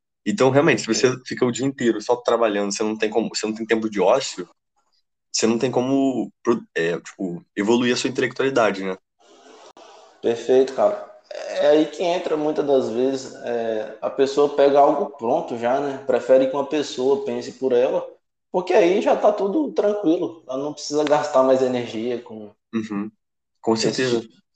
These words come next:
Speaker 2: de ideia.
Speaker 1: Né? Eu acho que, tipo, é, na real, eu me pergunto o que o, como é que Schopenhauer ia interpretar a sociedade hoje em dia.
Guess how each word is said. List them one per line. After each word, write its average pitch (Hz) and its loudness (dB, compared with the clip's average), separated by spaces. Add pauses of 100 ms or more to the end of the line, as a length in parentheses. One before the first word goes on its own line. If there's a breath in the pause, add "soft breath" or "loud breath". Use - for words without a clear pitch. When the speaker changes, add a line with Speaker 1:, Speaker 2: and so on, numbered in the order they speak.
(140)
Speaker 2:
de 110 -8
ideia. 107 -2 (840)
Speaker 1:
Né? 110 0 (320 loud breath)
Eu 131 6
acho 165 0
que, - -12
tipo, - -4 (260 loud breath)
é, 98 0 (640)
na 123 -6
real, 127 4
eu 135 4
me 151 4
pergunto 151 0 (280)
o - -20
que 147 -4
o, 170 0
como 135 2
é 143 2
que 139 -8
Schopenhauer 131 2
ia 120 2 (180 soft breath)
interpretar 117 -2
a 110 -4
sociedade 117 -2
hoje 127 0
em 139 0
dia. 104 -4